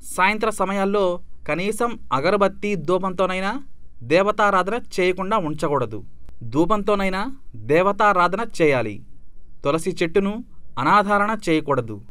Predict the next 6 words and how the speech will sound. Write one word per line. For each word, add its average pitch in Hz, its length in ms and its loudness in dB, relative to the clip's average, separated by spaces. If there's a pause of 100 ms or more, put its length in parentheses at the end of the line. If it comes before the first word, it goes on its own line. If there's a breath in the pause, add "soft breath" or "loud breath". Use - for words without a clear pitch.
(400)
సూర్యోదయం 247 560 2 (100)
తర్వాత 214 240 2 (120)
కూడా 202 200 6 (480)
అనవసరంగా 220 540 0 (100)
నిద్రించకూడదు. 135 720 -4 (640)
సోమరితనాన్ని 165 760 0